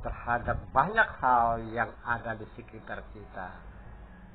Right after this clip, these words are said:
Kita tidak bisa mengatasinya dengan benda-benda, kita tidak bisa mengatasi hiburan hati, kegundahan hati, kegelisahan hati dengan nyanyian-nyanyian yang kita dengar, dengan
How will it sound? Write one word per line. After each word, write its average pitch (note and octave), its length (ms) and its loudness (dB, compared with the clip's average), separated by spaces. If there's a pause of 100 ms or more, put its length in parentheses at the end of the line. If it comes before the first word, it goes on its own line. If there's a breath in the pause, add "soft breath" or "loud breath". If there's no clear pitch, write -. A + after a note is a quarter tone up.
(1200)
Kita A#2 280 -2
tidak B2 280 0
bisa C3 160 4
mengatasinya D3+ 1200 8
dengan D3 240 6
benda-benda, C#3+ 1040 6 (440 loud breath)
kita C#3+ 280 4
tidak D3+ 280 8
bisa D#3 280 2
mengatasi D#3 720 8
hiburan F#3 640 6
hati, F3+ 600 4
kegundahan E3 720 6
hati, E3+ 320 4
kegelisahan D#3+ 800 2 (120)
hati D3+ 440 -4 (360 loud breath)
dengan B2+ 360 2
nyanyian-nyanyian B2 1200 0
yang A2 200 -6
kita A2+ 160 -8
dengar, G#2+ 640 -6 (480 loud breath)
dengan A#2 240 -2